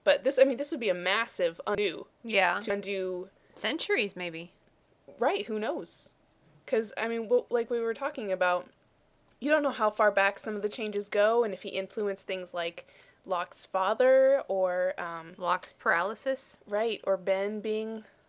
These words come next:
Speaker 1: off the island, um, which is also weird. Uh, someone might bring it up later in a,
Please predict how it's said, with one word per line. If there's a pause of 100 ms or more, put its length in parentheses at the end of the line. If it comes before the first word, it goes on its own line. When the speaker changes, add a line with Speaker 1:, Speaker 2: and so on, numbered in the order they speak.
Speaker 1:
off
the
island, (160)
um,
which
is
also
weird.
Uh,
someone
might
bring
it
up
later
in
a,